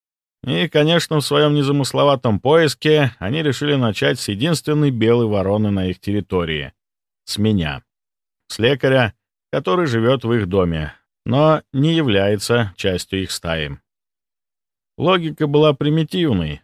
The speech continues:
но железной. А не замешан ли наш док в этом побеге?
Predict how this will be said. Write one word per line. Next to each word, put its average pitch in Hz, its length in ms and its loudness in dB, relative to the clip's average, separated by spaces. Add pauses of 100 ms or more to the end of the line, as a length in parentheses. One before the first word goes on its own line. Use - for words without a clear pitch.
(160)
но 143 180 -2
железной. 80 680 -2 (840)
А 87 80 -2
не 85 140 -2
замешан 180 580 0
ли 160 140 0
наш 127 320 0
док 110 300 0
в 104 60 -2
этом 98 300 -2
побеге? 80 640 -4